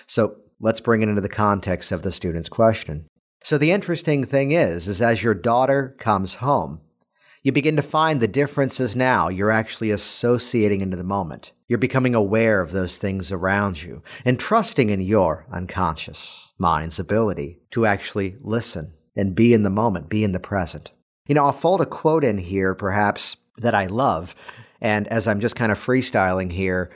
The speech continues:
I believe I first encountered this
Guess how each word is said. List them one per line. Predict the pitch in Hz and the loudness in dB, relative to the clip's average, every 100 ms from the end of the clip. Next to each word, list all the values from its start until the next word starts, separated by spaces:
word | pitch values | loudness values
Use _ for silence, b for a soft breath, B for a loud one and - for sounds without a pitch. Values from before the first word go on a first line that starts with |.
| B B | B B
I | - 113 | -2 0
believe | 95 104 117 185 214 180 147 | 0 0 2 2 0 -2 0
I | 113 104 | 0 0
first | - - 170 185 - | -4 0 0 0 -2
encountered | 147 139 - 131 151 175 180 | -4 -4 0 2 2 0 0
this | 185 202 - - | 0 0 -4 -6